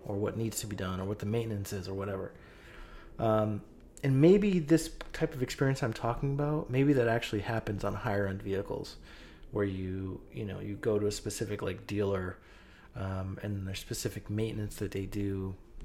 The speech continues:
uh, at specific time intervals. I have not had that experience.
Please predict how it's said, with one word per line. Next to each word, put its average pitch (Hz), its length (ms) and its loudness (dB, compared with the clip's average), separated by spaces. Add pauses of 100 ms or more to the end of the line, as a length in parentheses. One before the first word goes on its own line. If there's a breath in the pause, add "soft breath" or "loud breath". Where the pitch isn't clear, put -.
(360)
uh, 101 380 -2
at 113 160 -6
specific - 480 -4
time 120 380 2
intervals. 139 420 2 (480 loud breath)
I 165 120 4
have 170 100 8
not 120 160 4
had 110 220 0
that 98 100 0
experience. - 640 -8